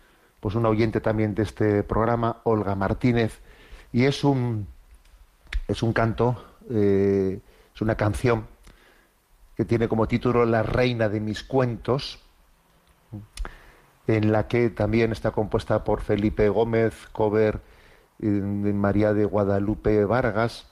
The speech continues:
¿eh? La verdad es que, que es una canción sobre, sobre el aborto, eh, en la que, pues, un, un niño también, un niño que está en el seno de su madre, eh, nos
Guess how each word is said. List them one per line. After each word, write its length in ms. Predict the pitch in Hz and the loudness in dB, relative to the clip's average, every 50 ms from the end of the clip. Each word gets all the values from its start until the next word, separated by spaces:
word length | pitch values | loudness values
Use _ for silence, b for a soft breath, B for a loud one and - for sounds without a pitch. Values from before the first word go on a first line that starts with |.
| - | -10
¿eh? 140 | 113 110 120 127 - - - B B B B B B B B B B B B B - - - - - - _ - - - - 107 104 104 110 123 - _ _ | -8 -8 -8 -8 -12 -20 -20 B B B B B B B B B B B B B -18 -20 -20 -20 -20 -20 _ -20 -20 -20 -18 -16 -16 -16 -16 -16 -20 _ _
La 120 | - - 107 | -4 0 2
verdad 160 | 110 113 113 | 2 2 2
es 80 | 113 - | 0 0
que, 160 | - 113 - | -2 -2 0
que 500 | - 120 113 110 107 107 107 104 107 - | 0 2 2 2 2 2 2 2 0 -2
es 160 | 120 120 - - | -4 -6 -4 -2
una 180 | 113 110 107 | -2 -2 0
canción 340 | - 113 110 104 - 117 117 | 0 0 -2 0 0 0 0
sobre, 460 | 104 - 120 107 98 107 107 101 101 98 | 0 2 0 0 2 2 2 0 0 -4
sobre 320 | - - - 110 98 101 | -6 -4 -2 0 0 2
el 80 | 98 101 | 2 2
aborto, 580 | 104 110 127 120 120 - - 120 117 120 120 - _ _ _ | 2 2 2 0 0 -2 -2 -2 -2 -2 -2 -8 _ _ _
eh, 180 | - 113 113 - | -4 -4 -2 -2
en 200 | - 120 113 107 | 0 0 2 2
la 160 | 104 101 98 - | 2 2 0 0
que, 420 | - 113 110 110 110 110 110 107 | 0 0 2 2 2 2 0 -2
pues, 240 | - 101 95 - - | -4 -6 -6 -4 -2
un, 320 | - 117 117 110 104 98 90 B B B B B B _ - | -2 0 0 0 0 -2 -4 B B B B B B _ -4
un 260 | - 120 117 117 110 113 | 0 2 2 4 4 4
niño 360 | 120 117 113 110 110 110 110 | 4 4 2 2 2 0 0
también, 680 | - 110 101 101 104 107 110 110 110 107 107 110 110 - - | 0 0 0 0 2 2 2 2 2 0 -2 -6 -6 -6 -6
un 160 | 117 117 117 | -4 -2 0
niño 220 | 117 117 110 110 | 0 2 2 0
que 60 | 107 | -2
está 140 | 104 - - | -2 -2 0
en 80 | 107 107 | 0 0
el 80 | 101 | 0
seno 240 | - - 117 110 107 | 0 0 0 0 0
de 80 | 104 104 | 0 -2
su 160 | - - 110 | -4 -4 -2
madre, 420 | 104 101 104 104 104 107 107 101 b b b b b b b b b b b b b b b b b b b b b _ - | 0 0 2 2 2 2 0 -2 b b b b b b b b b b b b b b b b b b b b b _ -6
eh, 360 | 104 104 104 101 101 98 95 - - | -4 -2 -2 0 -2 -2 -4 -8 -10
nos 520 | - - 113 107 107 107 - - - - | -10 -4 -2 -2 -2 -2 -4 -8 -12 -16